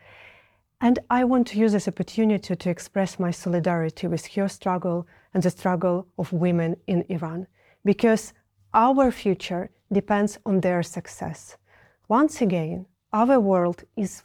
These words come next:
very interconnected. I live in Kiev, and my native city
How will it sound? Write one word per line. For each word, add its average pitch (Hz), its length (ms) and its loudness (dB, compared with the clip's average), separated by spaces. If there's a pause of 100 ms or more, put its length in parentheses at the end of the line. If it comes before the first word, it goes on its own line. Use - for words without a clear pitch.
very 180 400 0
interconnected. - 920 -10 (720)
I 285 160 6
live 254 180 6
in 214 160 4
Kiev, 175 360 -2 (440)
and 208 180 6
my 233 280 2
native 214 460 2
city - 440 -4